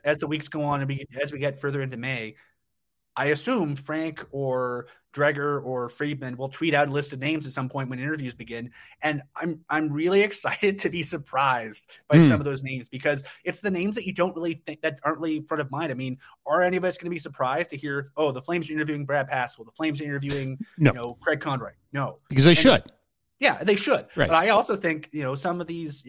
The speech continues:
Speaker 1: up and coming female A G Ms deserve the opportunity to at least interview because if you're, if you're trying to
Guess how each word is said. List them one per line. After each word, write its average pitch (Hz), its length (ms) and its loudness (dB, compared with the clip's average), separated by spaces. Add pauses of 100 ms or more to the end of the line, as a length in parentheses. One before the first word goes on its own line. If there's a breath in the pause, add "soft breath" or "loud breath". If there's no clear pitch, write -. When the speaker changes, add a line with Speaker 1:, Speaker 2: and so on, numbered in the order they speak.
Speaker 1:
up 139 140 0
and 151 80 -6
coming 156 200 -6
female 143 380 -4
A 131 100 -6
G 123 160 -10
Ms 117 320 -10 (400)
deserve 160 300 0
the 170 100 -2
opportunity 160 460 0
to 147 60 -6
at 127 60 -6
least 151 200 -4
interview 131 340 -6
because 135 360 -2 (260 loud breath)
if 160 140 0
you're, 220 180 0
if 170 160 0
you're 220 100 0
trying 220 360 -4
to 170 380 -2